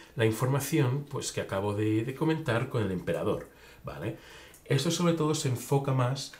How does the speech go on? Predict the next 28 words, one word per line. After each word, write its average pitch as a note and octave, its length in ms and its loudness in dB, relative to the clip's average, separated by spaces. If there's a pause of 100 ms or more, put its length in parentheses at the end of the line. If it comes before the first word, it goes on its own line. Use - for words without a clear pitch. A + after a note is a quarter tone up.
(300)
en A#2+ 160 4
las A2 300 -2
áreas B2+ 480 2 (240)
quizás B2+ 560 0
de A2 100 2
salud, C3 460 2 (440)
las G2+ 260 0
áreas B2+ 240 2
de A#2 80 -2
espiritualidad A2 840 0
y D3+ 100 2
de C#3 100 8
trabajo. - 580 -6 (100)
Y G#2+ 120 2
es - 180 -4
importante C#3+ 720 0 (320)
poder C#3 220 4
entender B2+ 580 2
que - 320 -6
esas C3 420 -2
áreas G#2+ 640 -2 (320)
este D3+ 320 2
mes C#3 380 0 (180)
son A#2 260 0
muy D#3+ 240 2
buenas C#3+ 380 4
para A2+ 240 -2
poder A#2 400 0